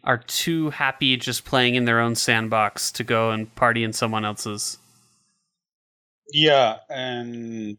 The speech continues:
Speaker 2: I don't know that they want to compete in that.
Speaker 1: You know, it's like I said, it's, they, they can't come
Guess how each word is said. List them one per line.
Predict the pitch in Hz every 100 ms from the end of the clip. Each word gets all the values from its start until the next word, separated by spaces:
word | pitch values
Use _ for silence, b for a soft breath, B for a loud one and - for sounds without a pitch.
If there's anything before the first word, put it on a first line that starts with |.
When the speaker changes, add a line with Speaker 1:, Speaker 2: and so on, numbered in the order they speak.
| - 127
Speaker 2:
I | 123
don't | 123
know | 127 135 127
that | 113 113
they |
want | 113 117 113 101
to | - 107
compete | 110 104 - 120 - - 110
in | 101 95
that. | 92 87 - - _ _ _ _ _ _
Speaker 1:
You | 185
know, | 170
it's | 156
like | 208
I | 185
said, | - 151 151
it's, | 143 143
they, | 151 -
they | 160 147
can't | 196 175 -
come | - 185 170 117 113 117